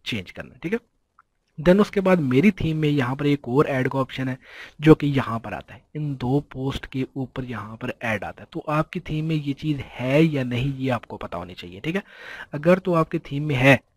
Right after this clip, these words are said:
then यहाँ पर feature post के ऊपर ही आपको मिल जाएगा, ठीक है। यहाँ पर ये चीज़ लिखी हो या ना लिखी हो, add a gadget का option आपको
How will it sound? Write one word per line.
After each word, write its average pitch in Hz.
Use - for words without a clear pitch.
then 147
यहाँ 143
पर 147
feature 147
post 147
के 151
ऊपर 131
ही 120
आपको 101
मिल 92
जाएगा, 87
ठीक 180
है। 269
यहाँ 135
पर 170
ये 180
चीज़ 190
लिखी 185
हो 196
या 180
ना 170
लिखी 160
हो, 165
add 147
a 147
gadget 123
का 127
option 120
आपको 113